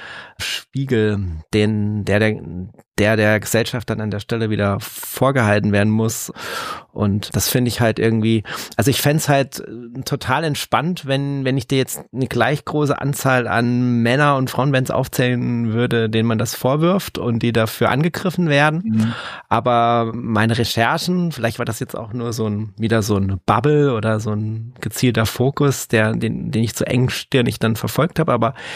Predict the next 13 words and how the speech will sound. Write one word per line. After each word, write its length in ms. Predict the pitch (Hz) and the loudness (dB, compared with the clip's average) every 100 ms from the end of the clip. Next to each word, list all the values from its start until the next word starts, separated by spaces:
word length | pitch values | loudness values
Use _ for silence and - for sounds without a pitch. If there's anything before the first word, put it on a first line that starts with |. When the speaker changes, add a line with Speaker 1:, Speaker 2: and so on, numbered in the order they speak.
| - - - | -12 -14 -14
Speaker 1:
äh, 220 | - 90 127 | -10 -6 -2
dieser 300 | 127 107 117 | 0 2 2
Bubble, 360 | 117 147 175 | 2 2 0
in 100 | 135 | 2
der 100 | 123 | 0
ich 80 | 120 | 0
mich 120 | 123 | 0
da 100 | 123 | 0
bewegt 360 | 113 104 135 - | 2 0 0 -2
habe, 120 | - - | -4 0
dann 320 | 147 147 151 - _ _ _ - - | 0 0 -2 -8 _ _ _ -20 -4
durch 180 | 135 - | -4 0
die 300 | 131 131 | 2 2